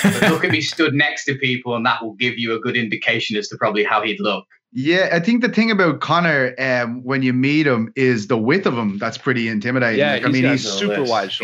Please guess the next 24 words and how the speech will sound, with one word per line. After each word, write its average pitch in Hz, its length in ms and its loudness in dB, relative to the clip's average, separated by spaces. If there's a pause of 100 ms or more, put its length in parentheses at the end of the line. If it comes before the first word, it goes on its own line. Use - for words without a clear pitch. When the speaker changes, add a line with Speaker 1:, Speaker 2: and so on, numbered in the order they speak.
Speaker 3:
shoulders. 139 140 4
Speaker 1:
he's 139 140 4
all 147 220 4
lats, 131 400 -2
isn't 107 260 -6
he, 95 160 -2
as 95 120 -6
Speaker 2:
Yeah, 185 260 4
Speaker 1:
well? 180 80 -10
Speaker 2:
his, 170 200 -2
his 170 220 -2
chest, 226 320 0
he's 175 140 -4
like 214 160 2
a - 40 0
shaved 165 440 0
wolf 147 560 0
or 131 100 -2
some 131 200 -2
shit. 127 180 0
I 123 80 0
don't 147 720 0
know. - 340 0
Speaker 1:
<laughs> - 40 -10